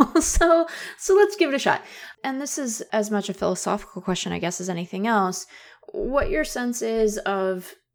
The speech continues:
individuals' likelihood to be deterred in a situation where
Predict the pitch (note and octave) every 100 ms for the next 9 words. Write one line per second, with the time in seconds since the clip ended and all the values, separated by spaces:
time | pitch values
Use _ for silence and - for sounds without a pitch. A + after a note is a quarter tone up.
0 | _ _ _ - A#3 A#3+ A#3 A3+ G#3+ G#3+
1 | G3+ G3 F#3+ F#3+ - F#3 F3 F#3 F#3+ G3+
2 | F#3+ F#3 F#3 F#3 F3+ F3+ F3+ - F3 F3+
3 | F3 - _ _ - F#3+ F#3 - G#3+ G#3
4 | G3+ F#3+ F3+ - F#3+ F3+ F3 F3 F3 F3